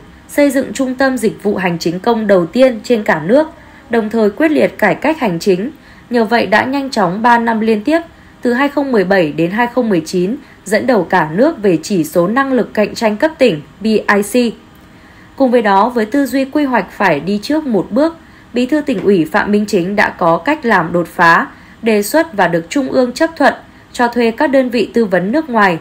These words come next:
xây dựng quy hoạch gồm M C Kinsey, B C G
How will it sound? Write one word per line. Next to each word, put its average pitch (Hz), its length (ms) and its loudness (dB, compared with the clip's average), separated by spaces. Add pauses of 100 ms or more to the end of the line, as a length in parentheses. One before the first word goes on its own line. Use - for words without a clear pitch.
xây 202 280 0
dựng 202 260 -2
quy 247 140 2
hoạch 190 220 -2
gồm 180 260 2 (800)
M 269 180 2
C 262 320 -2
Kinsey, 262 520 0 (400)
B 240 60 -2
C 269 340 0
G 240 40 0